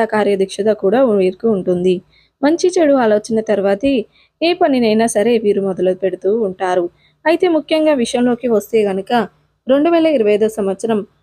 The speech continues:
అక్టోబర్ తొమ్-, తొమ్మిదవ తారీఖు గురువారం యొక్క దినఫలాలు చూసినట్లయితే, విషయంలోకి వస్తే గనక అదృష్టం మీ తలుపు తట్టబోతుందని చెప్పుకోవాలి. ఏదైనా మంచి అవకాశాన్ని మీరు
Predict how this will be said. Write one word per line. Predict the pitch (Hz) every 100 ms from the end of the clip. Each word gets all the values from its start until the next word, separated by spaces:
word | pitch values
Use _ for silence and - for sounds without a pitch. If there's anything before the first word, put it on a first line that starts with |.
| _
అక్టోబర్ | 285 294 - 403 359
తొమ్-, | 262 220 190 202 -
తొమ్మిదవ | - 254 269 269
తారీఖు | 269 233 233 262 254 202 _ _ _
గురువారం | 214 302 370 359
యొక్క | 330 240 240
దినఫలాలు | 196 185 185 190 208 277 247 214 _ _ _ _ _ _ -
చూసినట్లయితే, | 311 330 320 262 233 226 285 214 - _
విషయంలోకి | 190 202 226 226 233 262
వస్తే | 240 226 285
గనక | 269 269 262 294 233 -
అదృష్టం | 277 349 330 - 262
మీ | 220 226
తలుపు | 208 208 226
తట్టబోతుందని | 190 190 185 190 190 185 214
చెప్పుకోవాలి. | - 202 - 180 175 175 165 - _ _
ఏదైనా | 190 190 208 233 262
మంచి | 226 233 294
అవకాశాన్ని | 254 240 277 277 302 294 320
మీరు | 269 311